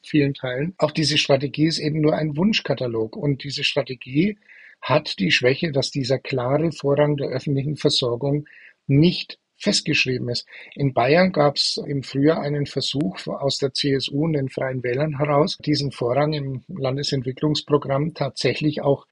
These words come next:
dahingehend zu kippen oder vielmehr die Interessen von privaten Nutzern mit denen der öffentlichen Versorger gleichzustellen, worauf die öffentlichen Versorger Land auf, Land ab,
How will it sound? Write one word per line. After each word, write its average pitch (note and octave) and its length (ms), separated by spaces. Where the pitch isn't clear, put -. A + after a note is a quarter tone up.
dahingehend D3+ 760
zu D3+ 260
kippen F#3+ 600
oder C#3+ 240
vielmehr D3 480
die D3 200
Interessen C#3 600
von D3 280
privaten C3 720
Nutzern D#3 640
mit C#3+ 200
denen C#3 280
der - 100
öffentlichen C#3+ 420
Versorger C#3+ 720
gleichzustellen, C3+ 840
worauf B2+ 340
die C3+ 420
öffentlichen C#3+ 480
Versorger D3+ 480
Land C3 280
auf, C#3 220
Land C3+ 180
ab, - 160